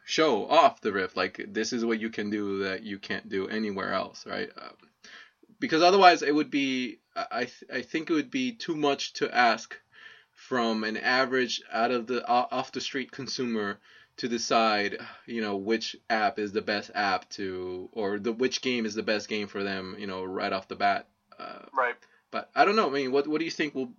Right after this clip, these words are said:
Speaker 1: will make the Rift successful, if at all? I mean, if at all, it will be successful. But, like, what do you think
Speaker 2: Well,
Speaker 1: would be?
Speaker 2: we do know that, uh,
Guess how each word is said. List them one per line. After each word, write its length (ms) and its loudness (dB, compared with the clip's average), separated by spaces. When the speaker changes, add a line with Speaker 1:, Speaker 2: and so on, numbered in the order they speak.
Speaker 1:
will 160 0
make 280 -2
the 80 -2
Rift 200 -2
successful, 600 -4
if 340 -10
at 140 -4
all? 300 0
I 140 -10
mean, 280 -10
if 140 -14
at 60 -4
all, 320 -4
it 100 -2
will 200 2
be 120 -8
successful. 460 -12
But, 140 -12
like, 180 -10
what 220 -6
do 60 -6
you 80 -8
think 200 -4
Speaker 2:
Well, 160 4
Speaker 1:
would 80 -6
be? 60 -20
Speaker 2:
we 100 -4
do 120 -6
know 280 -2
that, 300 -6
uh, 260 0